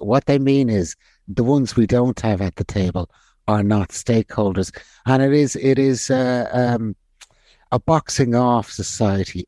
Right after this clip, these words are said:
Every issue, we're all stakeholders in every issue. There is no specific stakeholder. We're all citizens of this country. We're all stakeholders. But that was a brilliant line from Social Justice Ireland.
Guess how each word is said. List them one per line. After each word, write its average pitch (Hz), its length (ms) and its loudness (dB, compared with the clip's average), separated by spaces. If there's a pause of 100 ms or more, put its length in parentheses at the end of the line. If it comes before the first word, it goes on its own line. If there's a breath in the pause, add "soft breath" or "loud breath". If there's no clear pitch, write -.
Every 127 540 2
issue, 95 420 -2 (480)
we're 117 260 4
all 120 220 4
stakeholders 95 840 -2
in 90 220 0
every 90 380 2
issue. 82 260 -4
There 92 200 2
is 117 180 2
no 120 160 2
specific - 800 -2
stakeholder. 90 760 -2
We're 90 240 0
all 127 180 4
citizens 92 600 -4
of 87 160 -4
this 92 180 -6
country. 92 480 -4 (340 soft breath)
We're 104 200 2 (160)
all 92 340 2
stakeholders. 92 840 -4 (480 soft breath)
But 117 160 0 (120)
that 165 160 2
was 180 160 2
a 160 60 4
brilliant 160 440 0
line 139 320 2
from 131 180 -6
Social 110 460 0
Justice - 500 -4
Ireland. 98 400 -2